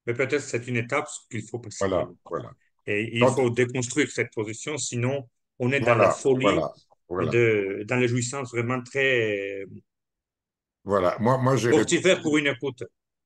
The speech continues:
Speaker 2: Voilà, moi j'ai répondu dans les médias, c'est arrivé. Ma femme aussi, on est allé dans les médias,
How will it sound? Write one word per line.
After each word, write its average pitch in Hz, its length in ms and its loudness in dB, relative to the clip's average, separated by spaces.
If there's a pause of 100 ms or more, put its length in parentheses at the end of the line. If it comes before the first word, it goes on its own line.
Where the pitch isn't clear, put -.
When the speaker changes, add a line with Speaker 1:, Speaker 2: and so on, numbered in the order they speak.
(100)
Speaker 2:
Voilà, 113 280 2
moi 139 180 0
j'ai 135 120 -4
répondu 123 760 -6
dans 98 120 -2
les 95 120 -2
médias, 87 420 -2
c'est 85 240 -8
arrivé. 92 560 0 (640)
Ma 87 160 0
femme 87 300 2
aussi, 101 340 -2
on 87 120 -4
est 87 180 -2
allé 92 180 2
dans 90 140 0
les 85 100 0
médias, 85 500 -4